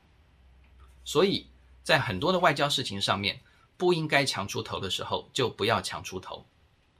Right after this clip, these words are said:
尤其是刚刚说过了，台湾的国际空间、国际处境非常的艰难，所以希望中华民国的外交部可以再多多的思考，怎么样可以行稳致远，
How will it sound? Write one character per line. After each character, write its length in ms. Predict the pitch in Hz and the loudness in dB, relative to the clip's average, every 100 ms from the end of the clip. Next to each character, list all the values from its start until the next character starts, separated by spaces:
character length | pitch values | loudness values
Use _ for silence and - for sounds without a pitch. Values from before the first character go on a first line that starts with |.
| _ _ _ _ _ _ _ _ - | _ _ _ _ _ _ _ _ 0
尤 120 | 131 | 2
其 200 | 160 123 | 2 2
是 320 | - 127 98 - - - - | 2 0 -2 -12 -20 -20 -4
刚 120 | 113 | 0
刚 160 | 117 117 | 2 0
说 160 | 110 - | 0 -2
过 200 | 110 78 | 0 -2
了， 120 | - | -6
台 220 | - 98 | -6 -2
湾 220 | 110 117 120 | 2 2 2
的 220 | 101 64 - | -2 -2 -4
国 160 | 95 | -4
际 160 | 101 110 | -2 -4
空 220 | - 101 | -4 -4
间、 180 | 104 104 | -4 -2
国 140 | 98 | -4
际 180 | 95 104 | -2 -4
处 180 | - 82 | -4 -6
境 200 | 104 95 | -8 -6
非 200 | 117 120 | -2 -2
常 220 | - 87 | -4 -8
的 80 | 87 | -8
艰 260 | - 117 | -4 -4
难， 220 | 117 65 - _ _ _ _ - _ - - - - | -4 -8 -12 _ _ _ _ -20 _ -20 -20 -20 -6
所 180 | 127 139 | 0 2
以 240 | 120 - - _ - | 2 -4 -12 _ -14
希 200 | - - | -4 0
望 280 | 151 151 101 - - - | 6 6 6 -8 -20 -6
中 180 | - 135 | -2 2
华 140 | 123 | 2
民 180 | 107 113 | 2 0
国 120 | 107 | -2
的 80 | 110 | 0
外 120 | 117 | 0
交 200 | 104 110 | 0 0
部 240 | 107 101 - | -2 -8 -10
可 220 | - 101 | -8 -4
以 200 | 101 71 - | -4 -6 -2
再 260 | 147 113 | 0 0
多 220 | 90 101 101 | -2 -4 -2
多 160 | 101 | -4
的 100 | 98 | -4
思 220 | 90 - | -6 -8
考， 260 | 98 - - - _ _ | -6 -6 -6 -14 _ _
怎 160 | - 98 | -4 -2
么 80 | 127 | 4
样 300 | 170 139 - | 4 4 0
可 140 | - | -6
以 100 | 117 | -4
行 360 | - - 98 120 | -2 -2 -2 -2
稳 200 | 90 - | -2 -2
致 180 | - 98 | -4 -4
远， 180 | 85 | -6